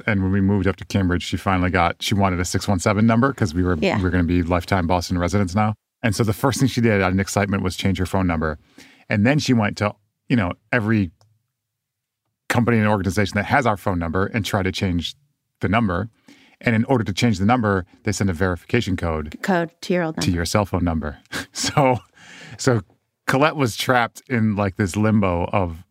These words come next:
Speaker 1: of having a new number, but being unable to verify her new number and change her
Speaker 2: Yep.
Speaker 1: new number for every single organization, credit card company, uh,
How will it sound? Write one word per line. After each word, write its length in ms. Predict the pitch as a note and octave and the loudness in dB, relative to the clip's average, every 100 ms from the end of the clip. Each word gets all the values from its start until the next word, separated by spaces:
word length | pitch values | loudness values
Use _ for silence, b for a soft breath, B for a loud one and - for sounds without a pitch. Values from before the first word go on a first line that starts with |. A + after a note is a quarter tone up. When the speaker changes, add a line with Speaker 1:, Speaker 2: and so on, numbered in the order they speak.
| _ | _
Speaker 1:
of 160 | C3 G#2 | -2 -2
having 300 | E2 A2+ B2 | 0 2 2
a 20 | |
new 80 | A#2 | 4
number, 420 | A2 G2 F#2+ G#2+ A#2+ | 2 2 2 0 0
but 260 | - G2 | -2 -2
being 220 | F2+ F#2+ G2 | 0 -2 0
unable 320 | A2 G#2 G2+ | 0 2 2
to 80 | G2 | 0
verify 400 | F2 F#2+ - F#2+ | 2 0 0 -2
her 120 | F2+ | 0
new 100 | F2+ | 0
number 500 | F2 F2+ F2 D#2+ D#2 - | 2 2 2 -2 -6 -8
and 140 | - G2 | -4 -2
change 260 | - G#2 | 2 2
her 80 | F#2+ | 2
Speaker 2:
Yep. 120 | F#2+ | 2
Speaker 1:
new 40 | E2 | 2
number 360 | D#2+ D#2+ D2+ - _ _ _ _ _ _ | 0 -2 -4 -6 _ _ _ _ _ _
for 240 | - A2 G#2+ | -2 -2 0
every 340 | C3+ G#2+ A2+ | 0 2 2
single 680 | G#2+ - - A2 G#2 G2 - - | 0 -2 0 2 2 0 -2 -2
organization, 720 | G2 F2+ E2 F2 - F#2 E2+ - | -2 -2 0 -2 -2 -4 -4 -4
credit 240 | B2 B2+ | -2 0
card 200 | - A2+ | 0 0
company, 400 | A2+ F#2+ G#2 G2+ F2+ - - - - _ - | 0 0 2 2 -2 -8 -14 -18 -20 _ -6
uh, 460 | A#2+ G2 F2+ E2+ | -2 0 0 -2